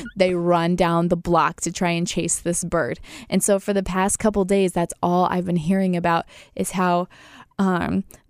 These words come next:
they've been running around town trying to find the bird, and there's pink flyers posted all over my town with this fucking bird on it. And everyone I know is sharing this story on Facebook on how someone lost their parrot. If you see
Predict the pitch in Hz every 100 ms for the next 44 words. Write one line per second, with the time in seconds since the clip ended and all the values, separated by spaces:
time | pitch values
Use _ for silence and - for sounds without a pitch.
0 | 208 190 185 202 190 185 196 214 214 202
1 | 202 202 202 202 196 190 - 202 196 196
2 | - 202 196 202 190 196 220 214 202 190
3 | - 196 190 190 196 190 - 262 247 -
4 | 254 240 254 202 - 262 - 233 226 240
5 | 254 226 208 208 240 247 220 226 - -
6 | 208 220 254 - 233 240 214 190 233 269
7 | 226 175 185 220 - - 220 - 226 277
8 | 262 247 226 214 233 220 - 208 - -
9 | 226 233 240 202 196 - _ 214 202 -
10 | - - - 254 254 226 196 233 247 -
11 | 220 - 208 196 233 214 - - - -
12 | 440 427 415 392 427 415 453 427 427 415
13 | 415 427 392 349 - 339 381 392 -